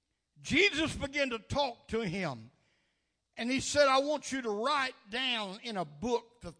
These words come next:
things that you're about to see." And he said, "I want you to send this to the seven churches that are in Asia." And then he named off those seven churches.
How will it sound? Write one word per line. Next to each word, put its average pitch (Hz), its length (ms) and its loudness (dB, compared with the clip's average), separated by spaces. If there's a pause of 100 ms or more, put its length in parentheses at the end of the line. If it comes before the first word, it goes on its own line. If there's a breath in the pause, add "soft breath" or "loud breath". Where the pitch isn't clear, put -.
things 220 480 -4
that - 240 -10
you're 202 160 -6
about 202 440 -8
to - 80 -20
see." 240 540 -6 (1400)
And 214 100 -10
he 254 80 -4
said, 339 180 -2
"I 320 160 6
want 392 320 0
you 339 140 2
to 277 100 -2
send 339 560 0
this - 600 -2 (1400)
to 254 120 0
the 220 140 0
seven 269 600 2
churches 175 680 0
that 226 160 0
are 220 140 2
in 214 160 0
Asia." 226 640 0 (1200)
And 135 160 -14
then 214 140 -4
he 233 180 2
named 247 480 0
off 254 320 0
those 233 240 2
seven 196 520 -2
churches. - 760 2